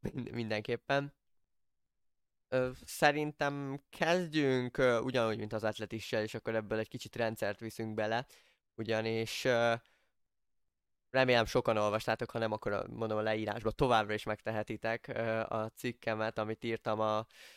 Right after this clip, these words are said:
Tiki Tapas blogra, ugyanis ott is értékeltem a ti-, többi tizenhét csapatnak a merkátóját, ö, egy egytől ötös skálán, valamint véleményeztem is természetesen mellé,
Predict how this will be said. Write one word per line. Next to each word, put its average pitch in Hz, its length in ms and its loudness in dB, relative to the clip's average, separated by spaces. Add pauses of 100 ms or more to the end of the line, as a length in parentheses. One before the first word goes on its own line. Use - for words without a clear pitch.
(160)
Tiki 123 220 -6
Tapas 113 440 -2
blogra, 127 580 2 (120)
ugyanis 120 500 -2
ott 143 180 0
is - 180 -8
értékeltem 110 920 0
a 107 180 2 (220)
ti-, 120 200 -4
többi 113 260 2
tizenhét 113 600 0
csapatnak 113 600 -2
a 110 60 0
merkátóját, 139 800 2 (380)
ö, 113 200 2
egy 110 200 -2
egytől 113 420 2
ötös 117 340 2
skálán, 113 460 2
valamint 104 340 -2
véleményeztem 123 720 0
is 139 120 0
természetesen 135 760 0
mellé, 131 460 2